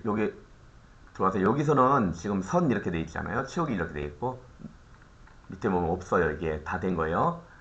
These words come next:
자, 이제 여기서는, 음, 그 차트 누르게 되면 여기서요. 여기 축 옵션에서 차트. 그럼 이제 여기서 축 옵션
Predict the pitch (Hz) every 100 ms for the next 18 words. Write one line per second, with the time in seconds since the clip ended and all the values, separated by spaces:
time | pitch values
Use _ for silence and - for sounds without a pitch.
0 | - - 104 120 117 95 92 95 95 87
1 | 87 - - - - - - - - -
2 | - - - 90 87 82 82 73 67 -
3 | - - - - - - - - - 190
4 | 131 95 87 85 80 107 107 80 80 104
5 | 123 104 80 78 80 85 87 143 208 -
6 | - 151 104 - 87 80 147 127 - -
7 | - - - - 110 - - - - -
8 | - - - - - - - - - -
9 | - - - - 76 73 73 73 73 123
10 | 147 147 - - - - - - - -
11 | - - - - - - - - - 185
12 | 127 - - 123 110